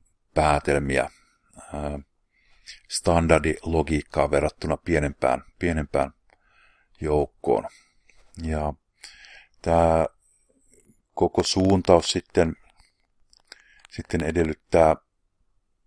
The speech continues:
loppuvietynä tietysti sitä, että tarkastellaan, että kuinka se systeemi kokonaisuutena toimii, ja sitten voidaan tarkastella sen systeemin, ää,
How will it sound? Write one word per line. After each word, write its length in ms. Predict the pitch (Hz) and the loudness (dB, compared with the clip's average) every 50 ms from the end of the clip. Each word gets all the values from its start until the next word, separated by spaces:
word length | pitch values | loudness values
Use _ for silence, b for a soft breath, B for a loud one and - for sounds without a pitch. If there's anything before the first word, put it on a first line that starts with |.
| _ _ _ _ - - | _ _ _ _ -10 -4
loppuvietynä 1000 | 92 92 90 - _ - 95 90 80 85 82 78 73 - - 80 80 76 73 - _ _ - - | -2 -2 -2 -2 _ 4 6 6 6 6 2 2 2 0 -2 -2 0 0 -2 -4 _ _ -8 -6
tietysti 340 | 90 78 - - - - - | -6 -6 -6 -8 -14 -8 -6
sitä, 440 | - - - 90 - - 87 80 73 | -4 -4 -4 -4 0 2 2 2 2
että 200 | - - - - | 0 -4 -10 -4
tarkastellaan, 580 | - 78 76 76 - - - - - 82 78 76 | 0 0 0 0 -2 -8 -8 -4 -2 0 0 0
että 160 | - - - - | -2 -4 -8 -4
kuinka 340 | - - 85 82 78 - 82 | -2 0 0 0 0 -2 0
se 140 | - 82 - B B B B B B | 0 0 -2 B B B B B B
systeemi 560 | - - 92 90 80 - - - 82 78 76 | -8 -4 -4 -4 -4 -2 -2 -2 -2 0 0
kokonaisuutena 840 | - 87 80 - - 82 82 76 76 76 - 78 76 - 78 78 76 | 0 0 0 2 2 0 2 4 2 2 0 -4 -4 -2 -2 -2 -2
toimii, 420 | - - 80 76 76 78 78 76 | -2 0 0 0 0 0 -2 -2
ja 80 | 78 76 | -2 -2
sitten 280 | 71 82 - - 78 76 | -4 -6 -6 -6 -2 0
voidaan 260 | 78 73 76 73 - | 0 0 0 0 2
tarkastella 540 | 78 76 76 76 - 78 - - 82 76 - | 2 2 2 4 0 -2 -2 -2 -4 -2 -2
sen 180 | - - 78 | -2 -4 -4
systeemin, 500 | - - 78 - - - 76 71 69 69 _ b b b b b b b b b b b - | -6 -6 -8 -6 -2 -2 -2 -2 -4 -10 _ b b b b b b b b b b b -12
ää, 220 | 80 76 76 73 | -8 -6 -6 -6